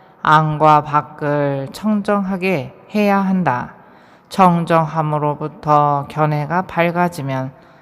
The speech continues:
저절로 드러나는 때에 이르게 되니 이것이 공의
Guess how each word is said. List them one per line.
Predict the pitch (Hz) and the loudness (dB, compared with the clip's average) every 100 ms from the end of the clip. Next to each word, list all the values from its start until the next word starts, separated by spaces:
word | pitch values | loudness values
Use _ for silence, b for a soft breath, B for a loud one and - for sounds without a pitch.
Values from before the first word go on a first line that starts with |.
| b | b
저절로 | - 180 180 190 196 170 135 - - | 0 2 4 2 2 0 -2 -12 -6
드러나는 | - 170 170 165 156 196 208 | 0 2 4 2 0 -2 -2
때에 | 190 185 131 170 | -2 -2 -2 -6
이르게 | 165 151 151 170 185 | -6 -2 -2 -2 -2
되니 | 156 131 127 139 - b b b - | -4 -4 -8 -12 -18 b b b -4
이것이 | 170 160 156 - 160 156 131 143 - | 2 4 2 -2 -2 -2 -6 -12 -6
공의 | 180 185 196 165 131 | 0 2 2 0 -4